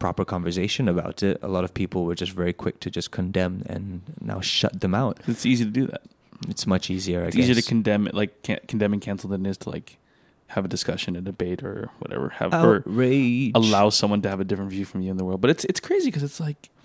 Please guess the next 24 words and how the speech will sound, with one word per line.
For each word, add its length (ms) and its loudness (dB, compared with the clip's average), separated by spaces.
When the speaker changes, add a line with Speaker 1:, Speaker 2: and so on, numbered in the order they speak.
Speaker 2:
it's 140 -6
that 80 4
whole 180 6
idea 280 6
of, 100 2
like, 420 -2
they 180 2
were 400 2
s-, 260 -6
punching 320 0
up, 220 2
they 80 -2
were 80 -2
speaking 300 -2
truth 260 -4
to 100 -8
power, 500 0
Speaker 1:
Mm-hmm. 160 4
Speaker 2:
and 260 4
the 40 -4
power 220 2
didn't 200 -2
let 160 -4
it, 220 -6